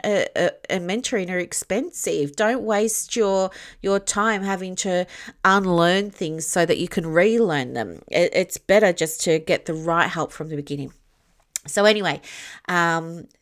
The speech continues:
that is all about, well, not all about, but that's all about today's topic on setting an intention for your practice. And the other thing is you will start to see results pretty quickly with this once you implement it, um, because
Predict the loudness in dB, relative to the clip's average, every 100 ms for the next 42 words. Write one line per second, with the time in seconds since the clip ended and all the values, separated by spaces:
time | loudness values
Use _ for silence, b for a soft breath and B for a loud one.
0 | _ -8 -2 0 0 -6 _ -2 0 -2
1 | -4 -8 -10 B _ _ 2 4 2 0
2 | -6 -6 -4 0 -2 -4 -10 -10 -6 -4
3 | -2 -4 -4 -4 -2 -2 -2 -2 2 2
4 | 2 0 -2 0 2 2 -2 -4 -2 -6
5 | -8 -8 -6 -6 -6 -6 -4 -4 -6 -8
6 | -8 -8 -10 -8 -8 -8 -6 -6 -6 -6
7 | -4 -6 -6 -2 2 2 2 -2 -6 -6
8 | B B B B -2 -2 -2 -4 -2 0
9 | -2 -4 -2 -2 -2 -4 -4 -2 0 0
10 | -2 -2 0 0 -2 -8 -4 -4 -4 -8
11 | -6 -2 0 -2 -4 -6 -4 -4 -4 -8
12 | -6 -8 -8 -8 -8 -8 -8 -6 -6 -4
13 | -8 B B B -12 -4 0 2 0 -4
14 | -8 -10 -12 -12 -8 -6 -6 0 4 6
15 | 6 4 0 -6